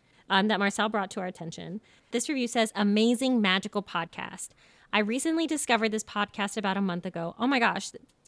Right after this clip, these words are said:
you have so much content you could get through. "When I was looking for some info into Italian folklore about La Befana, I found an episode about her that Witch Yes had made and so much more.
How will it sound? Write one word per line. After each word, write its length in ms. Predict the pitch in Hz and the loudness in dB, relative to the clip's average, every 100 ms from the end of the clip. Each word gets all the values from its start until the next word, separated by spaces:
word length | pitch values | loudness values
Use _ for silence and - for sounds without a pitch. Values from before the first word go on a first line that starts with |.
| _ | _
you 120 | 214 262 | 0 2
have 80 | |
so 140 | - 339 | 4 6
much 160 | 320 | 4
content 320 | - 202 180 - | 2 -2 -2 -6
you 80 | |
could 100 | 175 | -8
get 140 | 170 - | -8 -8
through. 180 | 175 196 - - - | -8 -10 -12 -20 -10
"When 120 | - | 0
I 60 | 254 | 4
was 140 | 262 | 4
looking 240 | 277 339 370 | 2 -2 -2
for 200 | 359 370 | 0 -2
some 220 | - 294 | -2 -4
info 300 | 202 214 226 | -2 0 0
into 260 | 180 208 214 | 0 -2 -4
Italian 520 | 196 - 180 202 196 | -6 -4 -2 0 -2
folklore 560 | - 311 349 262 208 - | -2 -4 -2 0 0 0
about 280 | - 190 185 | -2 0 0
La 280 | 180 180 180 | 0 0 0
Befana, 440 | 175 - 262 220 - - _ | -2 -4 -4 -4 -8 -20 _
I 60 | - | -4
found 240 | 269 302 | 0 0
an 60 | 370 | 2
episode 420 | 226 262 262 233 - | 0 0 2 2 2
about 340 | 208 226 294 | 2 2 2
her 240 | - 220 214 | 0 -2 -2
that 120 | 208 180 | -4 -2
Witch 220 | 277 - | -2 0
Yes 180 | 254 - | -2 0
had 160 | 220 | -2
made 380 | 208 226 196 190 | 2 2 2 -2
and 160 | - 214 | -2 0
so 280 | - 247 285 | 2 2 4
much 240 | 302 - | 2 0
more. 380 | 262 277 180 226 | 4 4 4 -2